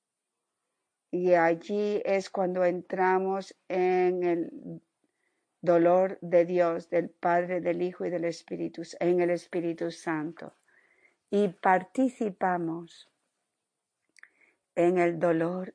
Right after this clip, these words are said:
de Dios. Eso es lo que se llama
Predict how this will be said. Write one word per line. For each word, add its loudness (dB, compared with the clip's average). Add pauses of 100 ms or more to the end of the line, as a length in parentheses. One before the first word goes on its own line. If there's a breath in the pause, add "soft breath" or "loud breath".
de -2
Dios. -8 (960)
Eso 0
es 4
lo 6
que 0
se -2
llama 4